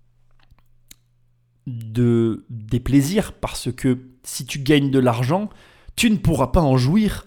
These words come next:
à sa juste mesure, parce que si tu l'étales trop, on tombera dans l'enfer des gens qui n'aiment pas l'argent. Et donc, beaucoup de choses peuvent, hmm, à de nombreux,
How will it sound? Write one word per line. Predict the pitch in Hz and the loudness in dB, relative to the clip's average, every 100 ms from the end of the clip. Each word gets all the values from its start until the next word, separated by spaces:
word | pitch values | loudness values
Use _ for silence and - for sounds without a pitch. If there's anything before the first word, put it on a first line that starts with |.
| - | -2
à | 135 | -2
sa | 131 | 0
juste | 120 127 - | -2 -2 -2
mesure, | 123 156 196 151 - | -2 -2 -4 -6 -6
parce | 123 - | -8 -4
que | |
si | 180 185 | -4 -4
tu | 175 | -6
l'étales | 127 113 107 | -6 -8 -6
trop, | - 165 202 - - | -2 -2 -2 -6 -10
on | 113 | -8
tombera | - 123 110 143 | -2 -2 -2 -4
dans | 139 | -4
l'enfer | 107 107 - 156 160 - - - - | -4 -6 -4 -6 -6 -14 -20 -16 -8
des | 95 | -4
gens | 143 | -4
qui | - | -4
n'aiment | 101 104 | -8 -4
pas | 127 | -2
l'argent. | 123 120 117 120 - _ - _ _ - | -2 -6 -10 -12 -20 _ -20 _ _ 0
Et | |
donc, | 185 220 - _ - _ _ _ | 0 0 -4 _ -20 _ _ _
beaucoup | 135 131 262 - 180 | -8 2 2 2 0
de | - | 0
choses | - 156 202 165 - _ _ _ _ _ - | 2 2 2 -4 -16 _ _ _ _ _ -4
peuvent, | 107 120 117 - _ _ - | -2 -2 -4 -12 _ _ -16
hmm, | 107 104 101 101 101 101 107 92 - - - _ _ _ _ _ _ - | -12 -10 -10 -10 -12 -14 -14 -16 -16 -18 -20 _ _ _ _ _ _ -14
à | 104 90 92 | -10 -10 -10
de | 104 104 | -10 -6
nombreux, | 110 117 113 110 117 117 110 104 101 | -2 -2 0 0 0 0 -2 -6 -10